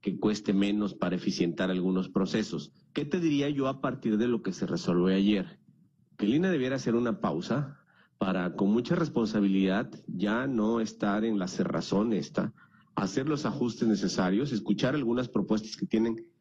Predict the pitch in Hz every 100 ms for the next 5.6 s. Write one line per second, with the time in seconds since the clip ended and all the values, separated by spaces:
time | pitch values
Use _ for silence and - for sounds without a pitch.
0 | _ - 110 104 101 127 139 - 107 101
1 | 92 - 143 107 - 190 143 - 156 -
2 | 175 180 147 101 120 131 104 107 - 147
3 | 147 131 101 92 107 95 - 110 120 147
4 | 131 101 95 95 139 165 160 - - 104
5 | 107 98 90 95 117